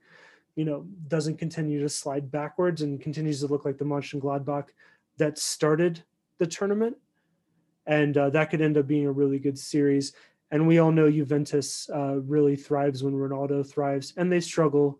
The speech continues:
when Ronaldo struggles. And finally, I hate to do it to your boys, but I could have given you Bayern. So I do have P S G versus Barcelona.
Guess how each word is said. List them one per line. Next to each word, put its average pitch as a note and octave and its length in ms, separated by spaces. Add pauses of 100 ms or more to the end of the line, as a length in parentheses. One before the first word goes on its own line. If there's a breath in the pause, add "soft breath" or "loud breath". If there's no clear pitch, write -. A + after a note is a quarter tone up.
(140)
when D3 180
Ronaldo C#3 640 (840)
struggles. - 580 (320)
And F3 220
finally, D3 640 (200)
I C#3 60
hate D#3 200
to D#3 80
do D#3 180
it D#3 80
to - 120
your D3+ 120
boys, D#3 580 (720)
but C#3+ 120
I D3 60
could D#3 200
have D#3 80
given D#3 260
you D3+ 120
Bayern. C3+ 480 (100)
So C3+ 540 (1200)
I D3 100
do D#3 220
have E3 240
P E3 200
S D#3 140
G D3 220
versus C#3+ 280
Barcelona. D3+ 800